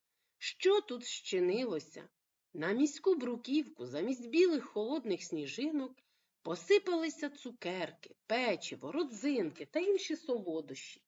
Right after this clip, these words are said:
Навіть яблука пострибали по землі, ніби маленькі м'ячі. Спершу люди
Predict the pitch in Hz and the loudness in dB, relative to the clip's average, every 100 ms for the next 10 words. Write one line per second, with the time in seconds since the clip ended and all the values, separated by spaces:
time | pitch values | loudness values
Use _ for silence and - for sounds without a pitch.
0 | _ _ _ _ _ _ 175 180 180 160 | _ _ _ _ _ _ -2 0 0 -2
1 | 160 202 349 349 196 180 160 - 180 - | -6 -2 2 2 0 -2 -4 -6 -8 -6
2 | 202 233 202 139 101 - _ _ - 185 | -6 -2 -2 -2 -8 -16 _ _ -8 -4
3 | 190 285 269 220 143 175 185 202 254 269 | 0 0 0 -4 -2 0 0 0 2 2
4 | 196 170 - 220 240 294 - 160 - _ | 0 -2 -4 -2 0 -2 -4 -8 -10 _
5 | _ _ _ - - 427 349 - 202 180 | _ _ _ -20 2 2 4 0 0 0
6 | 185 160 147 | -2 -4 -6